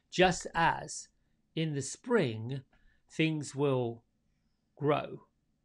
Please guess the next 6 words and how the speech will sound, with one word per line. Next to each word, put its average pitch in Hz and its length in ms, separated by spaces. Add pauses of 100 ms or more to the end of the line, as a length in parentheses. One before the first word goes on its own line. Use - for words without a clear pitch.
(540)
In 147 140
the 151 80
summer, 135 640 (120)
things 151 360
will 135 120
flourish. - 880